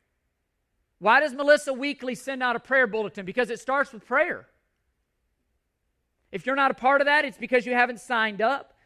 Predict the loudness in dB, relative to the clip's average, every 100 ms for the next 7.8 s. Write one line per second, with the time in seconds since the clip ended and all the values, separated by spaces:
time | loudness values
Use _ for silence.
0 | _ -6 -4 -4 -4 -6 -6 -8 -6 -2
1 | 0 2 0 -2 _ _ -6 -6 -10 -2
2 | 4 4 2 -6 -6 -6 -4 -6 -8 -10
3 | -4 -2 0 -2 -4 -8 -4 -4 -4 -10
4 | -8 -4 -4 -4 -6 -2 -2 -2 -2 0
5 | -4 _ _ -4 -2 -2 -6 -6 -2 -2
6 | -2 -4 0 0 4 6 6 4 0 0
7 | 0 -6 -8 -10 -12 -4 -2 -2